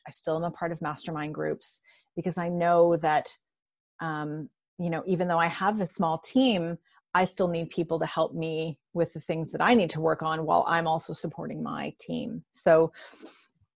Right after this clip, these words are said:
I would say initially it was sort of a five, four or five month process, but it's,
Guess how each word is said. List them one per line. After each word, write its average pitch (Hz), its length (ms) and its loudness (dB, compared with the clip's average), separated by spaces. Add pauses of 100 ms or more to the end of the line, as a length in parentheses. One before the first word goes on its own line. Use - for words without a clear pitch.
(460)
I 190 80 6
would 202 100 6
say 226 240 8
initially 190 640 6
it 240 100 6
was 196 100 0
sort 175 200 4
of 165 80 2
a 165 80 2
five, 165 540 2
four - 500 -2
or 165 40 2
five 175 320 2
month 165 280 -2
process, 196 640 2
but - 220 4
it's, - 360 0